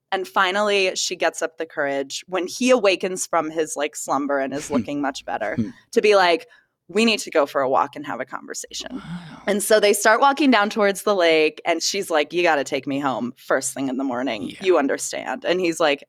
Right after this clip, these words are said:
Speaker 1: "I get it." And he says, this is my favorite part, "To be fair, I did tell you it would be a group of fun people, and <laughs> my family is really fun."
Speaker 2: Oh, how adorable.
Speaker 1: And she's like, "Love that for you.
Speaker 2: Yeah.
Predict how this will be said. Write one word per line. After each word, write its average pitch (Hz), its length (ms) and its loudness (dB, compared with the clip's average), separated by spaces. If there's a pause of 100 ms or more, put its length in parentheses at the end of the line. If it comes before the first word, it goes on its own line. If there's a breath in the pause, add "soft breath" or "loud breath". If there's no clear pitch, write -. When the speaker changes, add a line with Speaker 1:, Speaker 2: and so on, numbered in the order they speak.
Speaker 1:
"I 151 140 2
get - 220 -2
it." - 160 -12 (840 soft breath)
And 226 260 6
he 269 180 8
says, 320 520 6 (100)
this 262 160 2
is - 60 -4
my 233 120 4
favorite 185 300 4
part, - 360 0
"To 285 100 0
be 269 100 4
fair, 233 420 4 (140)
I 202 120 4
did 233 180 0
tell 269 180 2
you 240 100 4
it 185 60 0
would 190 140 0
be 185 100 0
a 175 60 -2
group 175 200 -6
of 165 100 -12
fun 156 260 0
people, 196 560 2
and 240 160 0
<laughs> 233 120 -4
my - 100 6
family 370 500 4
is 466 340 2
really 440 300 6
fun." - 440 0 (260)
Speaker 2:
Oh, 104 800 -2 (720 soft breath)
how 190 300 2
adorable. 151 500 4
Speaker 1:
And 277 100 8
she's 339 260 6
like, 339 320 4 (720 soft breath)
"Love 302 300 2
that 381 220 4
for - 160 -2
you. 156 380 -2
Speaker 2:
Yeah. 117 320 0